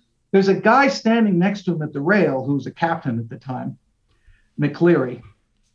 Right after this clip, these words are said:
And McCleary looks at my father and says, "How many languages do you speak?" And Dad says, "I don't know, five, six, something like that." The guy says, "Your guy's all dead?" He said, "Yeah,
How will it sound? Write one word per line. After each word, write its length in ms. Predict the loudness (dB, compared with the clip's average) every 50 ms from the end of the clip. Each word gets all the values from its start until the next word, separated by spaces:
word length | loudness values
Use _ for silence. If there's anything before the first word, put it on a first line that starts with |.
| _ _ _ _ -6
And 140 | -4 -4 -4
McCleary 440 | -4 -4 0 2 4 4 4 4 4
looks 220 | 4 2 2 0
at 60 | 0
my 140 | 2 2 2
father 300 | 2 2 2 2 2 0
and 120 | -2 -2
says, 320 | -2 -2 -4 -4 -4 -10 -16 _
"How 160 | _ 0 2 2
many 180 | 2 2 2 2
languages 480 | 2 2 2 2 2 0 0 -2 -2
do 80 | -2 -2
you 80 | -2
speak?" 420 | -4 -4 -6 -6 -4 -4 -4 -6 -6
And 100 | -8 -6
Dad 180 | -4 -6 -6
says, 160 | -6 -6 -6 -2
"I 120 | 0 0
don't 140 | 2 0 0
know, 120 | -2 -4
five, 260 | -2 0 0 0 0 -2
six, 480 | -4 -4 -4 -4 -6 -10 -18 -16 _
something 220 | -6 -4 -4 -2 -2
like 160 | -4 -4 -4
that." 300 | -2 -2 -2 -2 -4 -8 _ _ _ _ _ _ -2
The 40 | 2
guy 140 | 2 2
says, 440 | 2 2 2 0 0 0 -4 -12 _ _ _ _ -18 -8
"Your 240 | -2 0 0 0
guy's 260 | 2 2 2 2 2 2
all 160 | 2 2 2
dead?" 220 | 2 0 0 0
He 80 | -2 -8
said, 220 | -8 -8 -8 -4
"Yeah, 260 | -2 -2 -2 -2 -4